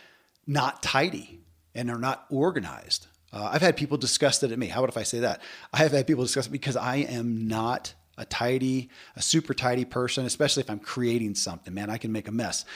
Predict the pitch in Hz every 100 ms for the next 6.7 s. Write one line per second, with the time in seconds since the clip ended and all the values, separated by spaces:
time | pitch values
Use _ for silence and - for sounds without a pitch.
0 | - - - 107 - 123 123 123 127 131
1 | 123 120 127 123 107 - - 143 147 139
2 | 107 101 90 87 _ _ _ - 127 120
3 | 113 127 120 120 98 90 90 135 147 185
4 | - - - 175 139 98 - - 117 104
5 | 131 127 - 123 117 120 110 110 107 110
6 | 113 120 - 135 170 104 90